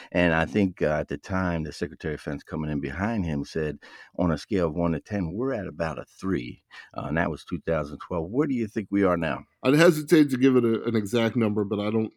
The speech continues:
Speaker 2: I don't think that that three guess was, was terribly far, far off from where we are now. I mean,
Speaker 1: <laughs> Yeah.
Speaker 2: obviously, s-, you know, all kinds of systems are vulnerable to this kind of attack. And one of the questions that law enforcement, uh,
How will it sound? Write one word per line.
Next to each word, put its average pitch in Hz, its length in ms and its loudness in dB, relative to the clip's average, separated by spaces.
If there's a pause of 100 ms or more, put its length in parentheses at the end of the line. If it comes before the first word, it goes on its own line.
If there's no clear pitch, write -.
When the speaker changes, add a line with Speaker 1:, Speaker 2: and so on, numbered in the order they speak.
(100)
Speaker 2:
I 107 120 -2
don't 113 200 0
think 110 200 -2
that 98 160 -4
that 101 180 -6 (140)
three 104 280 0
guess 98 320 -4
was, 95 360 -8
was 98 200 -6
terribly 98 440 -4
far, - 300 -8 (100)
far 95 240 -2
off 98 260 -8
from 98 120 -4
where 196 160 0
we 98 160 2
are 101 200 0
now. 143 180 -4
I 107 80 -2
mean, 135 300 6
Speaker 1:
<laughs> - 80 -16 (220)
Yeah. 101 100 -6
Speaker 2:
obviously, 135 680 6
s-, - 200 -4 (140)
you 139 120 4
know, 123 120 6
all 117 220 2
kinds 123 340 0
of 101 60 -6
systems 123 460 -2
are 98 120 -2
vulnerable 98 600 0 (120)
to 98 260 -2 (400)
this 123 140 0
kind 120 180 2
of 101 80 2
attack. 123 440 0
And 107 120 0
one 123 140 2
of 123 40 2
the 117 60 2
questions 107 520 -2
that 104 120 -2
law 107 220 0
enforcement, 107 580 -2 (140)
uh, 104 100 -4